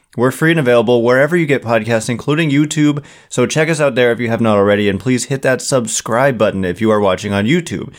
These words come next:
Today's episode is brought to you by Ultimate Baseball G M. Ever dreamed of becoming an M L B G M and managing your baseball franchise? Then this game is definitely for you. To download the game, just visit ultimate baseball G M dot com or look it up in the app stores.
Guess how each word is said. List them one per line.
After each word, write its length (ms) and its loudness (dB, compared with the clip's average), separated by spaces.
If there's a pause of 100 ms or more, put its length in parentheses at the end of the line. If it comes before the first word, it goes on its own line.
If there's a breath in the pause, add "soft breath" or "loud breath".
(240 loud breath)
Today's 300 0
episode 320 0
is 80 -2
brought 240 0
to 80 -6
you 60 -4
by 300 0
Ultimate 540 -2
Baseball 460 0
G 240 -4
M. 320 -2
Ever 180 0
dreamed 300 0
of 100 -4
becoming 640 -2 (280 loud breath)
an 140 0
M 140 2
L 100 2
B 160 0
G 220 -2
M 160 2
and 120 0
managing 460 0
your 80 2
baseball 380 0
franchise? 640 -2 (300 loud breath)
Then 120 0
this 180 0
game 280 2
is 180 0
definitely 520 2
for 140 -2
you. 200 2
To 100 -2
download 360 0
the 60 -2
game, 240 0
just 200 -4
visit 340 -2
ultimate 400 -2
baseball 340 0
G 220 -2
M 160 0
dot 240 0
com 380 -2 (240 loud breath)
or 160 2
look 160 0
it 80 0
up 120 0
in 100 0
the 100 0
app 160 -2
stores. 420 -4